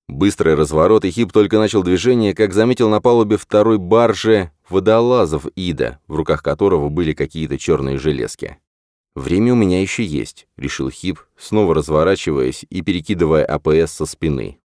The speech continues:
Короткая очередь, и водолаз, получив три гвоздя в грудь, повис в полуметре от палубы.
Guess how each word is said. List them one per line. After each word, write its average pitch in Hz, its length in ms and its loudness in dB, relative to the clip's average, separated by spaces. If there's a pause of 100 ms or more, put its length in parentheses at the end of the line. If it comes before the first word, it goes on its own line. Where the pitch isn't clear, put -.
(320)
Короткая 92 440 2
очередь, 90 540 -2
и 85 100 -6
водолаз, 90 460 2
получив 90 460 -4
три 101 200 -4
гвоздя 80 500 2
в 76 80 -2
грудь, 107 380 0 (100)
повис 87 340 -2
в - 100 -20
полуметре 80 640 0
от - 140 -6
палубы. 60 520 -6